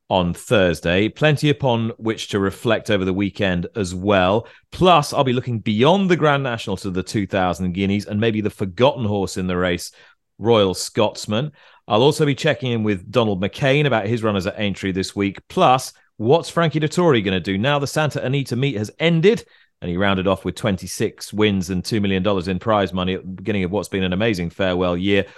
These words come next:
What's the plan now? His manager, Pete Burrell, talks us through the next few months, uh, for the Italian. Uh, David Yates is newsboy from the Daily Mirror and is with me now. Uh, in a moment, David, we are gonna hear from Willie Mullins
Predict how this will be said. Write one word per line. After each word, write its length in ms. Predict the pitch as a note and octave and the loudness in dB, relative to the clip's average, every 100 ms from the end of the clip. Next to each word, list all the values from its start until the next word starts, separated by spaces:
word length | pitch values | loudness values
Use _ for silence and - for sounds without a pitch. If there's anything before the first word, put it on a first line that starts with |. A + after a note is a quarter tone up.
| - | -14
What's 320 | G2 G#2+ - | -2 0 0
the 60 | - | -6
plan 320 | A2+ G#2 G2 | -2 0 0
now? 220 | G2+ F#2 | 2 2
His 160 | F2 F#2+ | 2 0
manager, 400 | G2 F#2+ F2 F2+ - _ - | 0 2 2 0 -2 _ -2
Pete 300 | A#2 G2 F#2 | 0 0 4
Burrell, 320 | A2+ G2 F2 | 6 6 4
talks 320 | - G2 E2 | 0 -4 -4
us 100 | E2+ | -6
through 140 | G2 | -2
the 60 | F2+ | 0
next 240 | F#2+ F2+ | 0 -2
few 180 | - G2 | -4 -2
months, 460 | G2+ D3+ A#2+ - - - - - | 2 2 2 -4 -10 -16 -20 -16
uh, 80 | - | -12
for 140 | - | -4
the 100 | G2+ | 0
Italian. 540 | F#2 - A2 G#2 A#2 D3 - _ _ _ - | 0 2 2 4 2 -2 -6 _ _ _ -6
Uh, 80 | |
David 320 | B2 E3+ D#3+ D3+ | 4 4 4 4
Yates 460 | E3+ A#2+ - - | 4 2 -4 -14
is 280 | - A#2+ G#2 | -6 -2 -2
newsboy 400 | A#2+ A#2 F#2+ A2 | -2 -2 0 0
from 180 | G2 G#2 | 0 -2
the 80 | G2+ | 0
Daily 280 | A2+ G#2 | 0 2
Mirror 320 | G#2 A2 G#2+ E2+ | 2 2 2 2
and 180 | G2+ G2 | 0 0
is 160 | F#2 | -2
with 220 | G2+ G2+ | -2 -4
me 160 | F#2 G2+ | -2 -2
now. 640 | G2+ B2 A#2 F2 E2 B2+ - _ _ _ | 0 2 2 2 2 2 0 _ _ _
Uh, 80 | - - | -8 0
in 80 | C#3+ | 6
a 20 | |
moment, 380 | D#3 F#3+ D3 A2+ | 8 8 8 4
David, 420 | A#2+ A#2 C3+ D3 | 4 4 4 0
we 160 | B2+ B2 | 0 2
are 40 | |
gonna 180 | B2 A#2+ | 2 0
hear 480 | B2+ C#3+ A2 C3 - _ _ _ | 0 2 2 0 -4 _ _ _
from 240 | B2+ B2 | 0 2
Willie 220 | B2 B2 | 2 2
Mullins 420 | A#2+ A#2+ F#2+ E2+ | 4 4 4 0